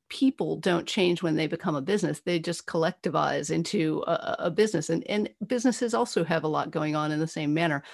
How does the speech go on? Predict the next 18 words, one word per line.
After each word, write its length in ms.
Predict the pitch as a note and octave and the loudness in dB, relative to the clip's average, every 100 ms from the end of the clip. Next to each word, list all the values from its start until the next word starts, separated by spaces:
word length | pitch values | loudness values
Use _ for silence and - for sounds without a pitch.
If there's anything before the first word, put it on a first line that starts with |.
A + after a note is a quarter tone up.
| - G3+ | -4 0
And 120 | G#3+ | 0
so 300 | - A#3 A3 | 2 0 0
to 340 | G#3+ - G3+ - - | -2 -4 -6 -8 -4
do 220 | A#3+ B3+ | 0 0
things 420 | - G3+ G3 F#3+ | 0 -2 0 2
in 100 | F3+ | 2
a 60 | E3+ | 2
different 320 | F#3+ - - | 0 -4 -2
way 260 | F3 D#3+ D#3+ | 0 0 0
and 140 | D#3+ | -2
to 100 | - | -4
take 420 | E3 - F3 E3 - | -8 -4 -4 -2 -2
into 200 | G3 - | -2 0
consideration 960 | F#3+ - F#3+ F3+ F3 E3+ - D#3 E3 | -2 -2 -2 0 0 0 0 -2 0
new 200 | F3+ G3 | 0 0
types 440 | G3+ - E3+ E3 D#3 | -2 -2 -2 -2 -6
of 100 | C#3+ | -8
thinking 880 | - - A3 A3 - C3+ A#2+ C#3+ | -10 -2 0 0 -2 -6 -4 -6